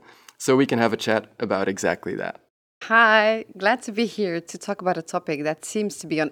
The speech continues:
Speaker 2: everyone's mind nowadays.
Speaker 1: Now, Sophie, as the head of knowledge at our company, and having had first-hand experience in guiding companies through transitions, I know you're an expert on guiding marketeers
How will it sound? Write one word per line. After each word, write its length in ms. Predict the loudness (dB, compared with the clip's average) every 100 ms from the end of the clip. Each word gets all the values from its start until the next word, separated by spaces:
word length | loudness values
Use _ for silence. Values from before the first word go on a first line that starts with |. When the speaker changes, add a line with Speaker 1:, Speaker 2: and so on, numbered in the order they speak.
| -2
Speaker 2:
everyone's 500 | 0 0 0 -4 -6
mind 320 | -8 -8 -10
nowadays. 720 | -8 -6 -6 -8 -10 -16 -20 _ _ _ _ _ 2
Speaker 1:
Now, 200 | 2 4
Sophie, 500 | -2 -2 0 0 0
as 240 | 0 0 0
the 80 | -2
head 200 | 0 0
of 120 | 2
knowledge 400 | 2 4 4 2
at 140 | -2
our 100 | -2
company, 540 | -4 -6 -4 -6 -6 -10 -20 -20 _ -4
and 140 | -2
having 320 | 4 4 2
had 360 | 0 2 0 -4
first-hand 640 | -6 -4 -2 -2 0 0
experience 680 | -2 -6 -2 0 0 -2 -6 -6
in 180 | -4
guiding 360 | 2 4 4 2
companies 480 | 0 -4 -4 -6 -8
through 360 | -12 0 2
transitions, 840 | 2 0 -6 -6 -8 -8 -8 -10 -18 _ -20 -20 _ 4
I 160 | 6
know 180 | 6 6
you're 200 | 6 4
an 120 | 2
expert 460 | 0 -6 -4 -4 -4 -8
on 180 | -4 0
guiding 300 | 4 4 4
marketeers 760 | 2 0 -4 0 2 0 -4